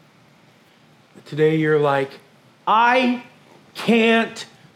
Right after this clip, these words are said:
do it." I came to tell you, good,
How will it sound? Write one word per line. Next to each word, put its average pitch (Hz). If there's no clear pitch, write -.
do 202
it." -
I 262
came 349
to 320
tell 311
you, 196
good, 359